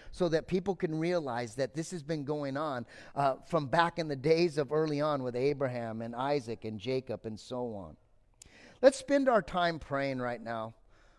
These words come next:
Whatever you think about love, whatever you think about marriage, however you've been hurt in marriage,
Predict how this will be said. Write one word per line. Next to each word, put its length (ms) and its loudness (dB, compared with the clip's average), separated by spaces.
Whatever 280 4
you 100 4
think 220 0
about 300 2
love, 340 4
whatever 240 2
you 80 -2
think 200 -4
about 280 -2
marriage, 360 -2
however 260 -2
you've 120 -8
been 200 -2
hurt 260 -4
in 160 -6
marriage, 480 -6